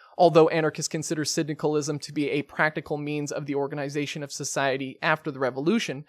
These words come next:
they recognize that it may not be a perfect social pattern.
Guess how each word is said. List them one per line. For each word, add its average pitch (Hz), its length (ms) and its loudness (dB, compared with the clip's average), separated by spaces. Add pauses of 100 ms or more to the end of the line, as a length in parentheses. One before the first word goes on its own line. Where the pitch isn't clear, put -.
(280)
they 175 100 6
recognize 214 560 4
that 180 160 6
it 156 100 2
may 247 520 2
not 202 440 4
be 151 380 0
a 185 120 0
perfect 165 500 -2
social 147 400 -4
pattern. - 480 -2